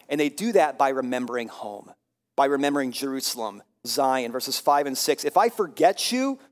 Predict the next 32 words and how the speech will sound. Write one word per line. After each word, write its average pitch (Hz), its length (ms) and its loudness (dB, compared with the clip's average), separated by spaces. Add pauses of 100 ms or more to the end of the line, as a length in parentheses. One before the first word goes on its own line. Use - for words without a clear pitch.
(220)
O 226 160 6
Jerusalem, 214 500 0
then 175 140 0
let 196 160 2
my 160 160 2
right 151 340 2
hand 151 320 -4
forget 139 300 0
its 127 120 -4
skill. 143 400 0
Let 180 120 2
my 180 140 4
tongue 254 500 2
stick - 400 2
to 208 100 -2
the 190 80 0
roof 208 200 2
of 190 100 0
my 180 80 6
mouth 165 600 2 (540)
if - 160 -4
I 151 140 4
do 165 180 -6
not 147 200 2
remember 135 420 -4
you, 101 340 -12 (400)
O 127 100 -4
Jerusalem." 107 760 -10 (500)
Right? 151 100 -4
They're 196 120 6
not 277 180 4
rem-, 180 200 0